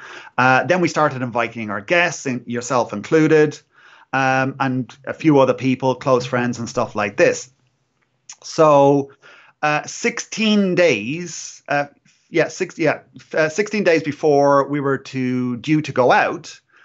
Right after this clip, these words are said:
uh, I get a phone call. And I'm in my office and pick up the phone and she goes, "Hi, is that Mister Walsh?" And says, "Yes."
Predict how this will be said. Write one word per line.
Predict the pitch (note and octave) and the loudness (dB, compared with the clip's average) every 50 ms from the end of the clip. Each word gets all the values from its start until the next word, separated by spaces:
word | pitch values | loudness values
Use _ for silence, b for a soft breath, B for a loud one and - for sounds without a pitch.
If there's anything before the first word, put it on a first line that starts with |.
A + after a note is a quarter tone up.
| b b - | b b -4
uh, | C#3+ D3+ D3+ - | -2 -2 -2 -2
I | A#2 | -4
get | - - A#2 | -8 -10 -18
a | A#2 | -10
phone | - A3+ B3+ B3+ | -6 -4 -2 -2
call. | - D#3+ A2 - - _ _ _ _ _ _ _ _ _ _ _ _ _ _ _ _ - | -2 -4 -6 -6 -8 _ _ _ _ _ _ _ _ _ _ _ _ _ _ _ _ -6
And | C3+ C#3+ C#3+ C#3+ C#3+ C#3+ C#3+ C#3+ C#3+ C#3+ C#3+ C#3 C#3 C#3 C3+ - | -4 -2 0 0 0 0 0 2 2 2 0 0 0 -2 -2 -2
I'm | F3+ G#3+ | -2 0
in | A#3 G3+ | 0 0
my | C#3+ | 0
office | F#2+ G2+ A#2 B2 - - C3 B2 - - | 0 -2 -4 -6 -6 -6 -8 -8 -8 -8
and | B2 A#2 A#2 A2+ A#2 G#2+ - _ _ _ _ | -10 -8 -8 -8 -8 -10 -12 _ _ _ _
pick | - D3 D3 | -8 -6 -6
up | C#3 - | -4 -6
the | A#2+ | -6
phone | - - C3 C3 C3 C3 C3 | -4 0 2 4 4 2 0
and | - - | -2 -6
she | - C3+ | -4 0
goes, | C3 C3 C3 C3 A#2+ A2 | 4 4 4 4 2 0
"Hi, | C3+ A#2+ - E3 F3+ | -6 -2 0 2 2
is | E3 D3+ | 2 2
that | G3 A3+ A3+ | 2 0 0
Mister | G#3 G3 - | -2 -4 -4
Walsh?" | A2 G2+ G#2 - - - - | -4 -4 -4 -4 -4 -6 -12
And | - | -14
says, | - G2 F2 - - | -14 -14 -16 -16 -16
"Yes." | - D2+ C#2+ G2 C3 - - | -12 -12 -12 -12 -12 -16 -18